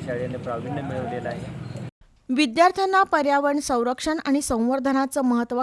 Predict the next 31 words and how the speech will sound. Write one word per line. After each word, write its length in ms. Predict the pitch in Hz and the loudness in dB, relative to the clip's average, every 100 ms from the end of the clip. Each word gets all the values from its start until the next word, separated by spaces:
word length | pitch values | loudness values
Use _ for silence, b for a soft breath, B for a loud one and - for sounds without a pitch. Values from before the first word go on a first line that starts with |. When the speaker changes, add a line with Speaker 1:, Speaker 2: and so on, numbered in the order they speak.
| 247 | -2
Speaker 2:
कळण्यासाठी 600 | 226 226 233 254 240 294 | -4 -4 -4 -6 -4 -4
दरवर्षी 640 | 226 226 220 220 220 285 | -2 -2 -2 -4 -6 -8
शाळेत 380 | - 226 240 247 | -4 -2 -2 -4
वृक्षारोपणाचा 880 | 220 - 285 294 277 277 269 269 | -6 -4 -2 0 0 0 -2 0
उपक्रम 500 | 285 226 233 247 285 | -2 -2 -4 -2 -2
राबवला 380 | 262 214 214 214 | 0 -2 0 0
जातो. 440 | 214 208 220 202 - B B B B B B | -2 -2 -2 -4 -8 B B B B B B
पस्तीस 480 | 311 294 370 370 359 | 4 4 2 0 2
वर्षापूर्वी 680 | 339 320 330 330 311 294 311 | 0 2 0 0 -2 -2 0
या 160 | 302 285 | 0 0
शाळेची 460 | 302 247 247 - | 0 -2 -2 -4
विद्यार्थिनी 600 | 262 233 220 247 - 269 277 | -4 -4 -2 -2 0 0 0
असणारी 440 | 247 - 262 247 254 | -2 -4 -4 -2 -4
सौ 200 | 285 269 | -2 -4
सुरेखा 540 | - 262 240 254 277 | -2 -2 -2 -2 -4
आणि 280 | 330 269 262 | -4 -2 -2
त्यांचे 360 | 262 226 208 254 | 0 -2 0 -2
पती 320 | 247 240 262 254 | -2 -6 -6 -4
आनंदा 360 | 240 233 240 247 | 0 2 0 0
पवार 360 | 247 233 254 | 0 2 2
यांच्या 400 | 277 220 214 240 | 0 -2 -2 -2
हस्ते 280 | 220 - 254 359 B B B B | -4 -4 -4 -4 B B B B
शाळेच्या 540 | - 294 254 294 - 370 | 2 6 8 6 2 -2
प्रांगणात 420 | 359 311 311 311 - | 2 0 2 -2 -2
चेरी 300 | 277 247 285 | 2 2 0
वृक्षाची 580 | 277 240 - 254 277 262 | -6 -6 -6 -4 -2 -2
लागवड 380 | 226 220 247 | -2 -2 -4
करून 320 | 277 277 302 285 | -4 -4 0 0
या 100 | 285 | 2
उपक्रमाचा 680 | 240 240 247 262 247 247 302 | -2 -2 -4 -2 -2 -2 -4
प्रारंभ 440 | - 226 220 220 | -2 0 2 2